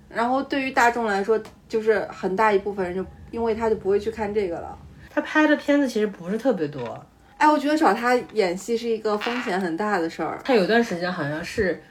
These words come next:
Speaker 2: 呃，被打上风险艺人的标签的，因为有些剧组啊，或者说是综艺节目组不会找他。
Speaker 1: 你要是现在有足够的预算，你会请他吗？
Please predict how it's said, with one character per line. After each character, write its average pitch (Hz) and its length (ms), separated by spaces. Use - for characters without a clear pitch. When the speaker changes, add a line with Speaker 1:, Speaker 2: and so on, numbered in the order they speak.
Speaker 2:
呃， 165 260
被 190 180
打 147 160
上 180 180
风 196 220
险 160 260
艺 165 80
人 143 260
的 143 160
标 151 180
签 156 180
的， 165 80
因 190 140
为 214 60
有 180 160
些 190 340
剧 247 280
组 160 160
啊， 147 280
或 196 80
者 156 120
说 180 180
是 180 100
综 196 200
艺 180 80
节 160 100
目 165 140
组 160 120
不 143 120
会 185 140
找 185 220
他。 131 300
Speaker 1:
你 226 140
要 262 180
是 262 120
现 240 160
在 208 200
有 147 440
足 175 180
够 214 120
的 180 120
预 170 140
算， 151 360
你 175 120
会 196 180
请 185 160
他 151 140
吗？ 147 240